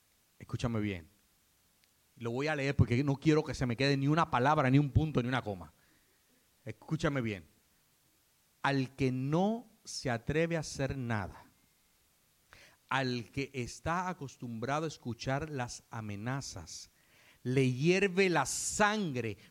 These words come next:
cuando sí, cuando otro sí está dispuesto a hacer algo. Te lo voy a repetir, te lo voy a parafrasear. Al que no se atreve a hacer nada y puede hacerlo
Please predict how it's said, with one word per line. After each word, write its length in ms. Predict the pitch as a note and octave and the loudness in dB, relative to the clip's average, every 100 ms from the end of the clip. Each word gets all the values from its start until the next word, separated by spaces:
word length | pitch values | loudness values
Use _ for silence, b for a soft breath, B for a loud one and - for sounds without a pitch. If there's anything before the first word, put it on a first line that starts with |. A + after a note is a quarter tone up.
| _ | _
cuando 600 | D#3 D3+ C#3+ C#3+ C3 B2 | 4 4 4 0 0 0
sí, 560 | - - - G3+ A3 - | -6 -10 -4 -2 -4 0
cuando 340 | D3+ D3 D3 | 2 4 2
otro 420 | D#3 G3+ G#3 D#3+ | 4 2 2 -2
sí 380 | C#3+ - A#3 A3+ | -2 -4 0 2
está 420 | F#3+ - - F#3 | 2 0 4 4
dispuesto 640 | F3+ F3 - - F#3 F3+ C#3+ | 4 2 -4 2 2 2 -4
a 20 | |
hacer 220 | - A#2+ | -6 -8
algo. 340 | G#2 F#2+ - _ _ _ _ _ _ | -8 -12 -20 _ _ _ _ _ _
Te 80 | - | -8
lo 60 | G2+ | -2
voy 120 | A2 | 0
a 60 | A2 | 0
repetir, 380 | A2 G2+ E2+ - | -2 -6 -10 -10
te 80 | G2+ | -6
lo 60 | |
voy 100 | G2+ | -4
a 60 | B2 | -2
parafrasear. 560 | A2+ A2 G2+ - - _ b b b b b b _ - | -2 -2 -8 -12 -18 _ b b b b b b _ -2
Al 320 | D#3 D#3 D3 | 2 2 0
que 160 | E3 | 0
no 180 | D#3+ F#3+ | 0 0
se 140 | A#3 A3 | 0 -2
atreve 260 | G3+ G#3+ | 0 2
a 40 | G#3 | 0
hacer 280 | - F#3+ F#3 | 0 -4 0
nada 240 | G#3 G#3 - | 2 2 4
y 120 | G#3 | 2
puede 400 | - A3+ D#4+ B3+ | 6 6 6 4
hacerlo 580 | E3 - D#3+ B2+ C3+ | 2 2 2 0 -4